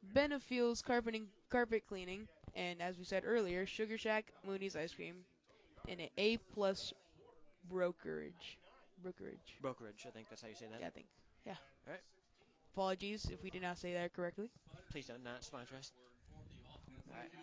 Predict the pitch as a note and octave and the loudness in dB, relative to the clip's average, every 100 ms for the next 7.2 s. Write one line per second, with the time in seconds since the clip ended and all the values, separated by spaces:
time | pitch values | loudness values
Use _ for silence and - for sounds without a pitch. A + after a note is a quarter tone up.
0 | E3+ F3+ G3+ G#3 G#3+ A3+ C4 - - - | -14 -4 2 4 6 6 6 4 -16 -16
1 | - G#3 G#3 G#3+ A3 A3 A3 G#3+ A3+ B3+ | -6 2 4 4 4 4 2 4 4 4
2 | B3 - - - - - A3+ A3+ A3 A3 | 0 -2 -6 -8 -6 0 6 6 8 6
3 | G3+ G3+ A#3 - - - - G#3 G#3 F#3+ | 6 6 6 4 -16 -14 -2 -2 0 -2
4 | F#3+ A3+ - - - - - - - C#3+ | -2 -4 -4 -6 -6 -18 -18 -18 -12 -12
5 | - - - - _ - G3 G#3 G3 G3 | -12 -6 -6 -8 _ -4 2 2 4 4
6 | G3+ G3+ G3+ G3 F#3+ F#3+ F#3+ F#3+ F3+ F3+ | 2 4 2 4 0 -2 -4 -2 2 4
7 | F3 F3+ | 6 4